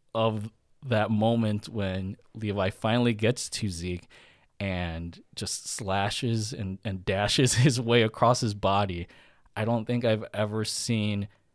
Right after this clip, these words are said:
a piece of animation that was just so brutally exquisite. I know that sounds like an oxymoron, but nothing that I've seen in anime so far has been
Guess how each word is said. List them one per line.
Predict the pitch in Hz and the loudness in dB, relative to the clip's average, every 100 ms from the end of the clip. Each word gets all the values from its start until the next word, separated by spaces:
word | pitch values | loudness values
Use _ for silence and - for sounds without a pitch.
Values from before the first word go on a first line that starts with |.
| _ _ - | _ _ -8
a | |
piece | - 120 113 | -4 -2 -2
of | 107 | -2
animation | 101 104 101 95 98 - 101 98 - _ _ _ _ | -2 -2 -2 -4 -4 -4 -4 -4 -8 _ _ _ _
that | - 98 | -12 -8
was | 104 | -6
just | 107 120 - | -4 -2 0
so | 139 113 110 - _ _ _ _ - | 4 4 4 0 _ _ _ _ -12
brutally | 120 123 135 135 135 135 127 135 | -6 2 2 4 4 6 4 2
exquisite. | 117 - - - 120 117 104 90 - - | -2 0 0 0 0 2 2 -2 -4 -4
I | 107 | 0
know | 104 | 2
that | 107 - | 0 0
sounds | 110 110 | 0 0
like | 104 | -2
an | 107 - | -4 -6
oxymoron, | 110 107 - 104 101 120 110 92 90 - - - _ - | -4 -4 -4 -2 0 2 2 0 -4 -10 -20 -20 _ -4
but | 107 98 95 - - - _ _ | 2 2 0 -8 -10 -16 _ _
nothing | 143 123 131 139 135 | -2 2 4 4 2
that | 110 | 4
I've | 107 - | 2 0
seen | - 117 | -2 0
in | 104 | 0
anime | 95 104 101 95 | -2 -2 -2 -4
so | - 101 | -4 -6
far | - 101 92 87 - - _ _ _ _ | -4 -2 0 -2 -8 -20 _ _ _ _
has | - 113 104 | -4 -2 -2
been | 104 - 104 98 87 | -6 -2 -2 -2 -8